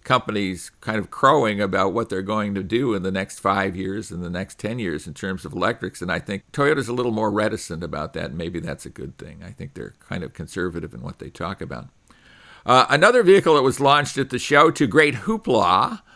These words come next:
was the Subaru Solterra, which is essentially the sister ship of the Toyota B Z four X. Uh, they're, uh, they were co-developed by those two companies.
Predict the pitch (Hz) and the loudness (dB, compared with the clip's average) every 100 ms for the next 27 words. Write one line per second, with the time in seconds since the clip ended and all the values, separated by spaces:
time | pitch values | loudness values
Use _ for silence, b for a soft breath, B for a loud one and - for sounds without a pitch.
0 | b b b 120 131 127 120 117 - 196 | b b b -2 0 0 0 -2 -2 -6
1 | 196 170 156 127 120 - 127 113 - - | 0 2 2 0 -4 -2 2 2 0 -2
2 | 185 160 98 113 151 - - 113 110 98 | 0 4 4 2 -4 -12 -10 -6 -6 -8
3 | 92 156 - 117 95 80 82 - - - | -6 -6 -6 -6 -6 -6 -10 -10 -10 -8
4 | 85 - 82 - - 82 80 78 - - | -8 -6 -6 -8 -6 -6 -4 -8 -8 -4
5 | 87 90 82 71 92 87 80 87 - 87 | -2 0 -2 -6 -6 -6 -6 -8 -4 -2
6 | 85 92 110 101 - 80 82 73 - 80 | 0 0 -2 -6 -10 -6 -4 -6 -8 -8
7 | - b b b b - 78 71 73 - | -10 b b b b -10 -8 -6 -10 -14
8 | - 104 95 90 - 151 127 101 117 135 | -4 0 0 -2 2 2 4 6 4 4
9 | 98 87 90 90 82 - 107 90 110 135 | 0 0 0 0 -2 -4 -10 -4 -4 -4
10 | 101 80 104 | -6 -6 -8